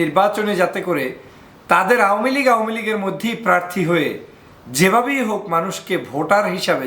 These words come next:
যারা আছেন তাদেরকে ভোট কেন্দ্রে উপস্থিত করার। কিন্তু সবচাইতে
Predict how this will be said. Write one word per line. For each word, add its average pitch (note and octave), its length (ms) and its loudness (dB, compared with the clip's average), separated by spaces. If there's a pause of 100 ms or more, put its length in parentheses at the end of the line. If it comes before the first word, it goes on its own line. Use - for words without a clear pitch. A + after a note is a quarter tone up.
যারা C#3 240 2
আছেন C3 240 -8 (540)
তাদেরকে G3+ 380 2 (100)
ভোট F3 160 0 (100)
কেন্দ্রে D#3+ 300 0
উপস্থিত D3 360 -6 (100)
করার। G#2 240 -4 (800)
কিন্তু A#3+ 280 2 (540)
সবচাইতে C#4 680 0